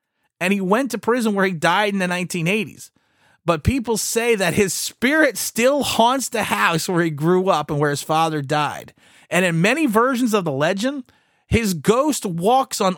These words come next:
all fours in a sh-, in a, like a shaggy dog. While others, he says, he appears in a, as a towering man wearing a brown jacket and a bow tie.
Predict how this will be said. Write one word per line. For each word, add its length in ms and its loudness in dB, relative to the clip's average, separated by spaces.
all 320 2
fours 840 -2
in 160 2
a 80 -2
sh-, 260 -4
in 140 -2
a, 440 -16
like 240 0
a 60 -4
shaggy 520 0
dog. 460 0
While 420 2
others, 460 2
he 260 0
says, 400 0
he 220 0
appears 640 -2
in 220 -2
a, 120 -4
as 220 2
a 80 -2
towering 520 0
man 360 -2
wearing 260 0
a 60 -4
brown 420 0
jacket 380 -2
and 80 -2
a 40 -2
bow 220 0
tie. 320 -6